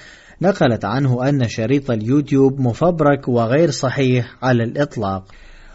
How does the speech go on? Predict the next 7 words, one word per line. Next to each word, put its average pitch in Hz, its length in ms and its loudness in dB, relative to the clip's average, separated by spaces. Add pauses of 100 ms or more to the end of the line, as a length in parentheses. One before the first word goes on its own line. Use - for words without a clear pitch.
(120)
لنبقى 120 720 2
في - 80 -8
الصحف 123 460 -4
الكويتية، 135 800 2
لكن 156 360 0
من 104 200 -2
جانب 117 460 0